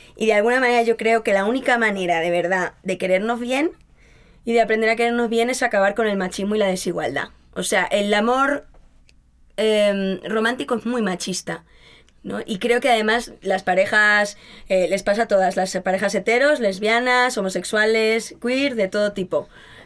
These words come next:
El patriarcado es como una estructura que está ahí en ese amor, ¿no? Y entonces, al final no nos salvamos ninguno porque todos queremos dominar, todos queremos tener como cierto poder sobre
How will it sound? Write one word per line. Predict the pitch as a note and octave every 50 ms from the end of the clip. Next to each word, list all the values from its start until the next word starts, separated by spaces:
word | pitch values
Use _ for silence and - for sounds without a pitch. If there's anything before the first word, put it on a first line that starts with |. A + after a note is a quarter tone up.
| _ -
El | F3+ F3+ F3 E3+ E3+
patriarcado | - G3 F#3 F#3 F#3+ F#3 F#3 F#3 A3 A3+ A#3+
es | B3+ B3
como | - A#3 A#3 B3
una | B3 B3
estructura | A#3+ - G#3 G3 - - C4+ A#3+ G3 F#3
que | - F3+
está | F3 - G3 F3+
ahí | F3+ E3+ E3+ F3+
en | E3+ F3 F3+
ese | F3+ - E3+
amor, | E3 D#3+ D#3 D#3 C#3 -
¿no? | D#3 E3 G#3 -
Y | -
entonces, | F#3+ F#3 F#3 F#3+ G#3 G#3+ - - - - - - - -
al | F#3+ G3
final | G3 G3 F#3 F#3 F#3+ G3+
no | A3+ A#3
nos | A#3 A#3 A#3
salvamos | B3 A3+ A3 A3 A3 A3+ A3+ A#3 A3
ninguno | B3 A#3+ A3+ B3 C4 C#4 D4+ D4+ -
porque | B3 A3 - G#3 F#3+
todos | - A3 G#3+ A3 A#3 A#3
queremos | - A3+ G#3+ A3 A3+ A3+ A3
dominar, | A#3 A#3 B3 C4 C#4 D4 D4+ D4+ D4+
todos | D4+ - G#3+ G3+ G#3 G#3+ -
queremos | - G#3+ G#3+ G#3+ G#3+ G#3+ G#3 G3+ -
tener | G#3+ G3+ G3+ G#3 G3+ G#3+
como | - G3+ G3+ F#3+ F#3+
cierto | - A#3+ A3+ A3+ - A3+
poder | A3 A3+ G#3+ A3 G#3+ G3+
sobre | - - G#3 G3+ G3+ G3+ G3+ G3